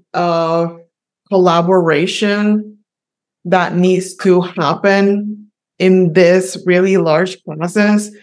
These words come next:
to make the learning experience more fruitful for the student as well as a good experience for the instructor. But a disclaimer before I move forward. <laughs> I don't know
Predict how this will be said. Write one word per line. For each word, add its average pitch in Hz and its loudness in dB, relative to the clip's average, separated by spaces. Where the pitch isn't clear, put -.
to 196 0
make 190 2
the 185 2
learning 175 2
experience 170 -2
more 160 0
fruitful 202 -2
for 185 4
the 170 0
student 208 0
as 165 -6
well 170 2
as 165 -6
a 175 2
good 180 2
experience 170 -2
for 165 -2
the 156 0
instructor. 156 -6
But 226 2
a 233 4
disclaimer 269 2
before 220 -2
I 190 2
move 196 0
forward. 160 -4
<laughs> 135 0
I 240 2
don't 269 0
know 247 -2